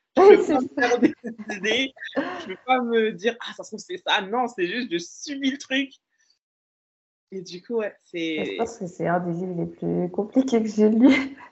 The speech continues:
Speaker 1: Ah, je pense, je pense, euh, que c'est l'un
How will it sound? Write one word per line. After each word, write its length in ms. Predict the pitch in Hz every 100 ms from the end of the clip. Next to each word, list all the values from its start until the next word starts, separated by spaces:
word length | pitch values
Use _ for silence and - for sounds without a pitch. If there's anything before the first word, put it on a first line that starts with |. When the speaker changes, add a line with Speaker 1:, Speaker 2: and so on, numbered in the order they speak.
| _ 196
Speaker 1:
Ah, 140 | 202 165
je 60 | -
pense, 280 | 202 - - -
je 100 | -
pense, 340 | 240 240 - 190
euh, 420 | 165 156 156 156 135 _ _ _ _ _
que 60 | 180
c'est 280 | 175 190 165
l'un 840 | 170 190 190 196 196 190 190 185